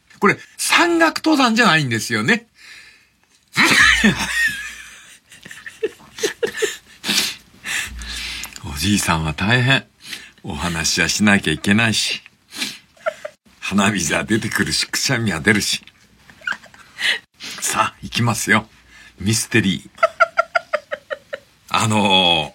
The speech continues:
ー、著者のドニー・アイカー君の旅が始まります。ロシア中央の、読みにくいな、これが、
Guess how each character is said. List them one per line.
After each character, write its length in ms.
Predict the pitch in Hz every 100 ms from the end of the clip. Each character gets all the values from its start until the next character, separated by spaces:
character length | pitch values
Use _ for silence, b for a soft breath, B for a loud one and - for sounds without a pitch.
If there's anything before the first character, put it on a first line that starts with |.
| _
ー、 40 |
著 180 | - 156
者 160 | 143 117
の 200 | 95 - _ -
ド 180 | 110 143
ニ 160 | 160
ー・ 40 | 131
ア 60 |
イ 60 | 170
カ 140 | 135
ー 40 | 120
君 180 | 123 110
の 160 | 107 - - -
旅 320 | 127 160 190
が 160 | 131 -
始 260 | - 123
ま 80 | 135
り 80 | 117
ま 120 | 101
す。 120 | - - B B -
ロ 140 | 190
シ 200 | - 165
ア 120 | 127
中 320 | - - 131
央 400 | 127 127 123 117
の、 120 | 104 110
読 140 | 131
み 80 | 160
に 100 | 170
く 120 | 196
い 40 |
な、 140 | 170 147
こ 80 | 127
れ 80 |
が、 160 | 110